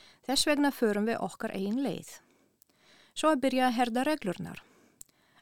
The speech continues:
Eftir Pussy Riot punk-bænina árið tvö þúsund og tólf tók nýr menningarmálaráðherra, Vladimir Medinski, við embætti.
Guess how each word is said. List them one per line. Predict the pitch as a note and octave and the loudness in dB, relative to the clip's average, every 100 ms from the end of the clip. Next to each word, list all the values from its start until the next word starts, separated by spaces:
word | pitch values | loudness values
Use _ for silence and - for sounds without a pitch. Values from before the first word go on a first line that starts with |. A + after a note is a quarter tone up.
| - | -10
Eftir | F3+ - G3+ | -6 -6 -4
Pussy | - B3 C4+ | -2 2 2
Riot | A#3+ A3 A3 - | 4 2 2 -2
punk-bænina | A#3+ A#3+ - A3 A3+ A3 A3 - | 0 0 0 0 2 2 0 2
árið | F#3+ G3 G3+ - | 0 0 -4 -6
tvö | - G#3+ | -4 -4
þúsund | - A3 G#3 | -4 -2 -2
og | G3 | -4
tólf | - F#3+ A#3 - - _ - _ | -4 -2 -2 -6 -16 _ -20 _
tók | F#3+ F#3 | -6 0
nýr | A3 A3+ C4 | 2 4 4
menningarmálaráðherra, | B3 A#3 A#3+ A3 G#3+ G#3 G3+ G3+ F#3 F3+ E3+ F3 - F#3+ G#3 C4 D4+ _ _ | 2 2 2 0 0 2 2 2 0 0 0 -2 -4 -4 -2 -2 -6 _ _
Vladimir | F#3 E3+ F3+ F3+ F3 F#3 F3 | -8 -6 -4 -4 -2 -2 0
Medinski, | F3 E3 F3 F#3+ - A3+ A#3 - _ | -4 -4 -4 -4 -4 -6 -6 -12 _
við | G3+ - | -8 -4
embætti. | C4+ B3 F3 - - | -2 -2 -4 -8 -14